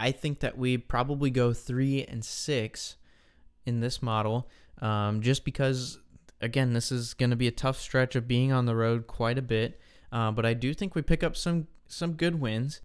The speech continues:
I do think we get a couple of road wins during this stretch against Minnesota and Penn State, two of the teams that are in the bottom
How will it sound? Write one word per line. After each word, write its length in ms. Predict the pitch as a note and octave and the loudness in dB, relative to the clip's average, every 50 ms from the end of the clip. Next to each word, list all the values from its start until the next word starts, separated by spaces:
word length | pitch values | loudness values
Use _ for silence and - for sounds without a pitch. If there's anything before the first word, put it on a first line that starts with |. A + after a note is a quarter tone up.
| - - | -10 -6
I 100 | - A2+ | -6 -4
do 140 | A#2+ B2+ C3+ | -2 0 0
think 200 | - D#3 C#3+ - | 0 0 0 0
we 80 | C3+ | 0
get 160 | A2+ C3+ B2+ | 2 2 2
a 60 | A#2 A#2 | 2 2
couple 340 | - - C#3 - F#3+ E3 | 0 0 0 2 2 2
of 140 | C3+ A2+ A2+ | 2 2 0
road 400 | A#2 B2 C#3+ E3+ F3+ F#3 F3 C#3+ | 0 2 4 4 4 4 2 2
wins 320 | A#2 A#2 A2 A2 A2+ A2 A2+ | 2 2 2 2 0 0 -2
during 300 | A2 A#2 A2 G#2+ G#2+ G#2+ | 0 0 0 0 0 -2
this 140 | G#2 G#2 | -2 -4
stretch 540 | - - - - - G#2+ G#2 G#2 G#2 - - - | -4 -6 -8 -4 -2 0 2 0 0 -2 -6 -6
against 560 | - A2+ A2 A2+ A2 A2 A2+ - - - - | -6 -2 0 0 0 0 0 -4 -8 -8 -4
Minnesota 800 | A#2+ A2+ A2 A2 B2 B2+ - - A#2 A#2 A#2 A#2 B2 C3 C#3 C#3 - - - | -2 -2 0 0 0 -2 -2 0 0 2 2 2 2 2 0 -2 -6 -10 -10
and 200 | - A2+ A2 A2 | -8 -6 -4 -2
Penn 220 | - - A2+ A2+ C3 | -2 0 0 0 -2
State, 500 | - - - - A2+ A2 A2 - - - - - - - - - - - - - - | -2 -4 -2 0 2 2 0 0 -4 -10 -20 -20 -20 -20 -20 -20 -20 -20 -20 -18 -8
two 200 | - - B2 C3 | -2 0 2 2
of 60 | C3 | 2
the 80 | B2+ | 0
teams 300 | A#2+ - B2+ B2 B2 B2+ B2 | 0 2 2 2 4 4 4
that 140 | B2+ A#2 A2+ | 4 4 4
are 60 | A2+ | 4
in 140 | A2+ A2 A2 | 2 2 0
the 60 | G#2+ | 0
bottom 500 | G#2 G#2+ A2 G#2+ A2+ B2 C3 C3+ C#3 | -2 0 2 2 2 4 2 2 0